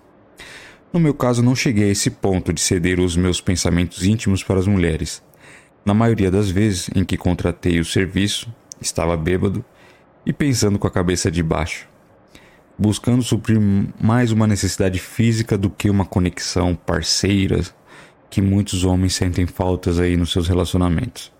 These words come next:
Respondendo ao tema do vídeo.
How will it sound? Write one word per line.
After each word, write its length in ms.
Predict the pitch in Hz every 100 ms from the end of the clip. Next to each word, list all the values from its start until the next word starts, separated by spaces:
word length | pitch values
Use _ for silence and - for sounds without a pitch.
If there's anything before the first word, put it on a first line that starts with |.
| _ _ _ _ _ _ _ _ _ - -
Respondendo 800 | - 123 120 - 123 101 110 104
ao 80 | 101
tema 280 | 98 87
do 120 | 90 92
vídeo. 420 | 92 80 76